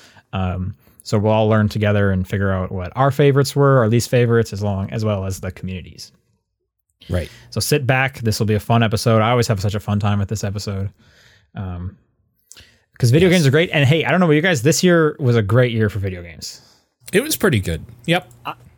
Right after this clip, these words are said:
Speaker 3: I played more video games this year that came out this year than I think I might have in the last, like,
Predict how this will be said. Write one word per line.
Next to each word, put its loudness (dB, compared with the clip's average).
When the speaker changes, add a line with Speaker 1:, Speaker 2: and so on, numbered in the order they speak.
Speaker 3:
I -2
played -2
more 0
video -2
games -4
this -4
year -2
that -6
came -2
out -2
this -4
year 0
than -2
I 0
think -8
I 0
might -2
have -2
in -4
the -2
last, -2
like, -8